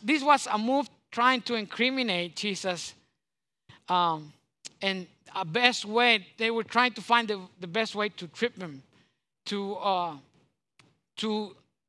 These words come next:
get him to say something they want him to say to, in front of everybody. Um, they, these men didn't have any sincere motives. They weren't seeking the truth.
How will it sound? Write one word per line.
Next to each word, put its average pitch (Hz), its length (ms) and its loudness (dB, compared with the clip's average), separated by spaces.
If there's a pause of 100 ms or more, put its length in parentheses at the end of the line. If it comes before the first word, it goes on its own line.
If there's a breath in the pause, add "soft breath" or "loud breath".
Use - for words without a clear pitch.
(420)
get 294 180 8
him 311 240 4 (240 soft breath)
to 226 100 -4
say 254 220 4
something 254 440 2
they 214 120 2
want 196 260 2
him 175 120 -10
to 160 120 -16
say 143 200 -14 (880)
to, 320 200 -6
in 214 60 0
front 220 280 2
of 185 120 0
everybody. 156 560 0 (380)
Um, 156 280 -10 (140)
they, 254 320 8 (140)
these 226 200 6
men 262 280 6
didn't 254 240 4
have 247 260 6 (100)
any 240 400 4 (260 loud breath)
sincere 240 540 6
motives. 233 800 0 (680)
They 247 180 6
weren't 247 300 4
seeking 233 400 -2
the 208 120 -4
truth. 180 680 -10